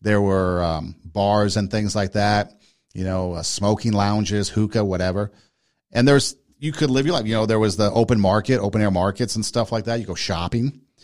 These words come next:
So there's a lot of things you could do that was pretty normal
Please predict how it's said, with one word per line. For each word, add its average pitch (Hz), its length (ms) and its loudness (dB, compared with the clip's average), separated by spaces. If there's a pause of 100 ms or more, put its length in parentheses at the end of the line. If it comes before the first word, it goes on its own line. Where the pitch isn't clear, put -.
(280)
So 185 160 4
there's 185 160 4
a 165 60 6
lot 160 240 6
of 165 80 0
things 156 200 2
you 139 100 2
could 139 160 0
do 117 180 4
that 113 200 6
was 110 440 2
pretty 131 360 -2
normal 110 560 0